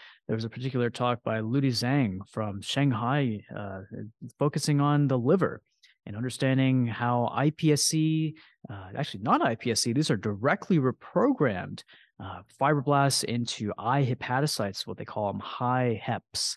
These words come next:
Uh, these high heps were actually used in a post-hepatectomy liver failure model and actually served as a bioartificial liver to support the liver after this, uh, the failure system. And it's not just a preclinical model.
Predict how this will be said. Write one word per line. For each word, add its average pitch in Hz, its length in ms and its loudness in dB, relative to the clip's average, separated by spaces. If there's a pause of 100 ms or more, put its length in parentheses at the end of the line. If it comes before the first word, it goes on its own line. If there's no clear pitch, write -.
(400)
Uh, 101 340 -10
these 117 200 -6
high 151 220 2
heps 156 280 2
were 135 80 2
actually 135 260 0
used 151 460 4
in 123 160 -2
a 131 300 0 (340)
post-hepatectomy 156 1200 2
liver 156 320 4
failure 104 380 -2
model 98 440 -6 (240)
and 92 120 -8
actually 123 300 -2
served 127 280 0
as 113 100 -4
a 107 60 -10
bioartificial 117 1080 -4
liver 117 360 0
to - 180 -8
support - 800 0 (300)
the - 80 -10
liver 107 320 -6
after 110 380 -4
this, 95 280 -4 (220)
uh, 92 120 -10
the - 320 -14 (120)
failure 110 320 -4
system. 107 480 -2 (360)
And 156 120 4
it's 170 140 2
not 185 160 4
just - 160 -6
a - 40 0
preclinical 151 720 2
model. 123 500 -2